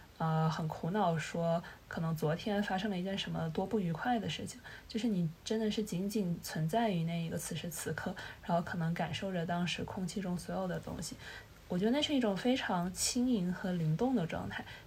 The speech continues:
但是好像在长大之后，在可能接受了社会的很多的压力和很多的规训之后，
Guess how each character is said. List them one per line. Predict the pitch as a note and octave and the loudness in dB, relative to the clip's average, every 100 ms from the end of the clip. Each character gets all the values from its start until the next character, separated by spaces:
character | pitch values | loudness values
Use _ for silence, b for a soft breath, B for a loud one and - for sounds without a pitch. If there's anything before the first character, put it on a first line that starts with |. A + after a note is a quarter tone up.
| - | -2
但 | C#4+ | 0
是 | D4 | 2
好 | B3 F#3+ | 2 2
像 | A3 | 4
在 | A#3 A#3 | 6 6
长 | A#3+ G3 | 6 2
大 | - G3+ | 2 2
之 | G#3 G3 | 2 0
后， | - A3+ - B B | 0 -2 -2 B B
在 | - G#3 G3+ G3 F#3+ F#3 F3+ | 4 6 8 6 4 2 0
可 | - F#3 | -2 0
能 | E3 D#3+ E3+ - B - | 2 2 0 -4 B -8
接 | - F#3 | 0 2
受 | G3+ G3 | 4 6
了 | F3 | 6
社 | - G3 | 4 2
会 | G3+ | 2
的 | F#3 | 2
很 | F3 F3 F3+ | 0 0 0
多 | F3 | 0
的 | F3 E3+ | 0 -2
压 | F3 F#3 | 0 0
力 | G3 F#3+ | 0 0
和 | F#3+ | 0
很 | E3+ | 0
多 | E3 | 0
的 | F3 | -2
规 | D#3+ F#3 | -2 -2
训 | G#3 A#3+ | -2 0
之 | G#3 G#3 | 0 0
后， | G#3 | -2